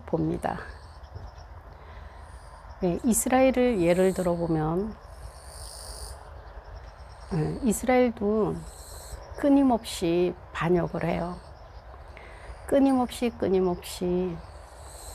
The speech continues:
품으로 돌아오라고 하나님이 애걸복걸해도 그들은 돌아오지 않고 기어이 포로로, 어, 잡혀가는 수모까지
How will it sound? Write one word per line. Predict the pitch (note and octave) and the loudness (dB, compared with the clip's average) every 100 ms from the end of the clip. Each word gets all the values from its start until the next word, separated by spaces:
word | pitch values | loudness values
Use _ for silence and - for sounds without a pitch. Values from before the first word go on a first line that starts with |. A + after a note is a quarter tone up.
| - | -4
품으로 | - B3 A3 G#3+ - | 4 6 8 6 2
돌아오라고 | - E3+ E3+ E3 E3 E3 D#3+ D#3 F3+ A3 B3 | 2 4 4 4 2 2 0 0 0 -2 -6
하나님이 | - G3 F#3 F3 E3+ F3 G3+ A#3 - - - - - - | -4 0 2 2 2 2 2 0 -8 -14 -14 -14 -14 -2
애걸복걸해도 | F#3 E3 F3 E3+ - E3 E3+ G3 - A3+ D4 D#4 - - | 2 4 4 0 -2 0 0 -2 0 0 0 -6 -12 -2
그들은 | - E3+ F3 F3 E3 | 2 2 2 2 0
돌아오지 | - E3+ E3+ D#3+ - E3+ | 0 0 0 0 -4 -4
않고 | D#3+ D3+ - F3 E3+ A3+ - - - - - - - - - - - - - - - - | -4 -6 -6 -2 -2 -2 -4 -10 -14 -14 -14 -14 -14 -14 -14 -14 -14 -14 -16 -16 -14 -8
기어이 | - G#3 G3+ F3+ G3 G3 D3 - - - | 2 6 6 6 4 2 -2 -8 -12 0
포로로, | C#4 C#4 C4 F#3 E3+ F3+ D#3 D#3+ - - - - - - - - - - - - - - - - - - - - - - - - - - - - - - | 6 6 8 6 6 4 0 -4 -12 -14 -14 -14 -14 -14 -14 -14 -14 -12 -10 -8 -8 -8 -8 -8 -8 -8 -8 -8 -8 -6 -8 -8 -10 -12 -12 -12 -10 -4
어, | F3 D#3+ - | -2 -2 -2
잡혀가는 | - F#3 - C#4 A#3+ G3+ G3+ | -4 0 6 6 8 6 4
수모까지 | - - F#3 F#3 - E3+ - E3 E3+ A3+ | 2 2 4 4 2 0 0 0 0 0